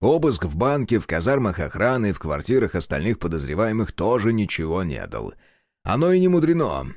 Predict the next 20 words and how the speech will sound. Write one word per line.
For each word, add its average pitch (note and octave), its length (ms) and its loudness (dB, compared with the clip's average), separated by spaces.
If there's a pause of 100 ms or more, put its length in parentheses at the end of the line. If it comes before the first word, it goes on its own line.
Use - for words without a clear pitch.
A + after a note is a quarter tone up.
(300)
Не C#3 180 4
стал D3 380 2
бы A#2 200 4
вор A#2 340 4
при G#2+ 140 2
себе G#2+ 320 2
сокровища G2 680 2
хранить. A#1+ 460 -8 (240)
Тем A2+ 240 2
более A#2+ 520 4 (140)
у F#2 100 -2
него A2+ 180 0
неделя A#2+ 460 2
была D2+ 220 -2
на D#2 160 -6
то, A2+ 240 0
чтобы D2 300 -4
его G2 240 0
куда-нибудь G2 720 0
сплавить". G2 680 -2